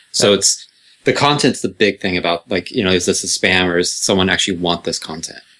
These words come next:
Speaker 2: Yeah, I thought, I forgot to mention the autoresponders, and that is definitely a powerful way to go. Sometimes it's also a good way of incentivizing people to sign up. Sign up and you'll get these nine emails about this. But yeah, there's the, there's the payoff too of,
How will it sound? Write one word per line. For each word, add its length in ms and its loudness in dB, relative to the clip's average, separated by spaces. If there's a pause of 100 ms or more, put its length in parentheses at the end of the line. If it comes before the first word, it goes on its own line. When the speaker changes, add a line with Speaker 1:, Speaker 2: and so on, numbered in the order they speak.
Speaker 2:
Yeah, 200 -2
I 100 0
thought, 180 -2
I 160 2
forgot 420 -2
to 60 -14
mention 300 -8
the 100 -8
autoresponders, 760 -4
and 160 -8
that 180 2
is 160 -6
definitely 460 -4
a 60 -6
powerful 440 -6
way 120 -8
to 80 -16
go. 380 -6 (520)
Sometimes 520 -2
it's 120 -4
also 280 2
a 40 -6
good 140 0
way 140 -2
of 80 -4
incentivizing 680 -6
people 240 -12
to 60 -16
sign 320 -8
up. 180 -10 (380)
Sign 300 -4
up 180 -4
and 120 -6
you'll 200 -10
get 260 -4
these 260 -8
nine 440 -6 (260)
emails 520 -6 (440)
about 380 -4
this. 340 -6 (380)
But 200 -4
yeah, 220 -2
there's 280 -4
the, 380 -4
there's 220 -4
the 100 -10
payoff 460 -4
too 340 -4
of, 200 -4